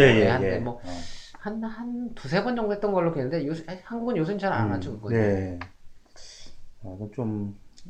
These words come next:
Speaker 1: 어, 좀 안 했으면 좋겠는데, 어, 뭐. 그리고 이제 이 런던의 대표 이벤트 중에 하나로 자리 잡은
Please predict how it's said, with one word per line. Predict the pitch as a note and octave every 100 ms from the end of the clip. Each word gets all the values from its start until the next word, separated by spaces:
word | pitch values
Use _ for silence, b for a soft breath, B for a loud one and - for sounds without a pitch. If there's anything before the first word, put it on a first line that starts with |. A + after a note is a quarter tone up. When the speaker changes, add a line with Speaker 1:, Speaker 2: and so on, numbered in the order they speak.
| B3+ E3+ - -
Speaker 1:
어, | G#2 F#2 F2+ F2+ F#2 - - - - - - - - - - - - _ - -
좀 | -
안 | G2+
했으면 | A#2+ G2+
좋겠는데, | - C#3 C3+ G#2 A2 G#2 - -
어, | F#2 F2+ G2 A2+
뭐. | G2 G2 - - - - - - - - B B B B B
그리고 | - D3+
이제 | C3+ B2 A2+ A2+ A2 A2
이 | G#2+ G2+
런던의 | G2 B2 C#3 C3+ A#2 -
대표 | G#2 -
이벤트 | G#2+ G2+ B2 -
중에 | A#2+ A2+
하나로 | A#2+ A2 G2+ F#2+ G2+ G2+ G2+
자리 | - A2+ B2+
잡은 | A2 F2+